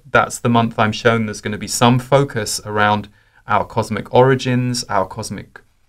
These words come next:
um, relationships. Um, May won't be the only burst of that energy, but it will be the first peak point of the year, and it is coming in strongly.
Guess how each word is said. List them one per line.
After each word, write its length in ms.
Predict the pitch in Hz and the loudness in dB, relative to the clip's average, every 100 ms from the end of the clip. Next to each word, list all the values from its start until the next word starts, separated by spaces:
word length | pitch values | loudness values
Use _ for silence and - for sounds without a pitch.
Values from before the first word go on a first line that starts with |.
| _ _ | _ _
um, 380 | 104 98 98 95 | -4 -2 -4 -8
relationships. 1080 | 104 107 117 123 127 120 127 - - - - _ _ _ _ - | -6 2 2 2 -2 -2 -2 -2 -6 -14 -14 _ _ _ _ -2
Um, 400 | 110 107 107 - _ _ _ _ _ _ _ _ | 0 0 -4 -10 _ _ _ _ _ _ _ _
May 300 | 120 131 156 | 4 6 4
won't 240 | 170 160 | 4 2
be 140 | - 139 | 0 -2
the 180 | 127 - | -4 0
only 320 | 131 156 175 | 2 2 0
burst 480 | 160 170 190 185 - | 2 4 4 0 -6
of 100 | 101 | -4
that 220 | 95 87 | -2 -2
energy, 340 | 101 101 98 107 | -6 -12 -10 -8
but 140 | 101 | -6
it 80 | 117 | -4
will 100 | 120 | -4
be 140 | 117 120 | 0 2
the 140 | 117 | 0
first 640 | - - 135 139 143 - - _ _ - | -4 2 4 4 0 -8 -16 _ _ -16
peak 440 | - 156 - - | -8 -6 -8 -18
point 520 | - 123 110 - - - | -2 0 0 -6 -18 -14
of 160 | 104 98 | -14 -10
the 100 | 107 | -8
year, 480 | 110 107 98 117 - _ _ _ _ _ _ | -6 -4 -4 -6 -10 _ _ _ _ _ _
and 140 | 113 | -4
it 120 | 117 | -4
is 160 | 120 117 | -6 -8
coming 600 | - - 117 117 113 113 _ | -10 -8 -4 -4 -4 -8 _
in 400 | 107 104 104 107 _ _ _ | -12 -12 -14 -16 _ _ _
strongly. 760 | - - - 98 98 90 82 | -18 -16 -8 -8 -8 -12 -14